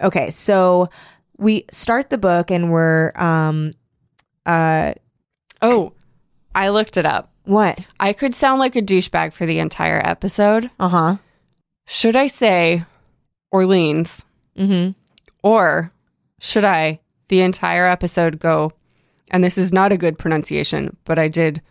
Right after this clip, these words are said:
Speaker 2: look into it, Aurelion.
Speaker 1: Um, you can just say,
Speaker 2: Aurelion.
Speaker 1: you can just say Orleans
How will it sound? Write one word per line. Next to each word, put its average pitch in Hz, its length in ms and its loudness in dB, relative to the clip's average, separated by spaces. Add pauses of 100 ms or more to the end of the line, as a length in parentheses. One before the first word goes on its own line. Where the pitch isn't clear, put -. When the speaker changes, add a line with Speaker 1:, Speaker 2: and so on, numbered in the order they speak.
(320)
Speaker 2:
look 175 180 -2
into 165 260 -2
it, 151 200 -4 (680)
Aurelion. 180 640 2 (1120)
Speaker 1:
Um, 254 460 -2
you 285 140 -6
can 370 160 -10
just 214 200 4
say, 208 180 2
Speaker 2:
Aurelion. 180 280 0
Speaker 1:
you 202 120 -4
can 196 200 -8
just 208 200 -4
say 165 180 -2
Orleans 165 800 -4